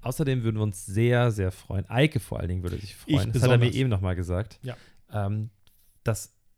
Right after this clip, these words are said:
Speaker 1: wir, äh, dass er sich sehr, sehr, sehr über so fünf-Sterne-Bewertung bei iTunes freuen würde, hat er gesagt.
Speaker 2: Riesig.
Speaker 1: Und du meintest,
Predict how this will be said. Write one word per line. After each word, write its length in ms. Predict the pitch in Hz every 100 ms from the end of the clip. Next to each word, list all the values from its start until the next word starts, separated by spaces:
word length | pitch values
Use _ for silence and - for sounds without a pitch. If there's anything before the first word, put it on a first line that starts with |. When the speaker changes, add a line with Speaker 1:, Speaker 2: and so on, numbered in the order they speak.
| - 120 -
Speaker 1:
wir, 220 | 107 -
äh, 380 | 113 101 104 101
dass 200 | - 110
er 40 | 120
sich 180 | 107 101
sehr, 360 | 117 143 160
sehr, 220 | 139 120 110
sehr 220 | 113 -
über 260 | 101 104 98
so 80 | 101
fünf-Sterne-Bewertung 960 | - 120 - 104 117 110 95 98 104 98
bei 160 | -
iTunes 260 | - 143 143
freuen 260 | - 143 143
würde, 180 | 160 143
hat 120 | 131
er 80 | 123
gesagt. 240 | 120 110
Speaker 2:
Riesig. 200 | 98 - _ _ _ _ _ -
Speaker 1:
Und 120 | 135
du 80 | 139
meintest, 300 | 143 147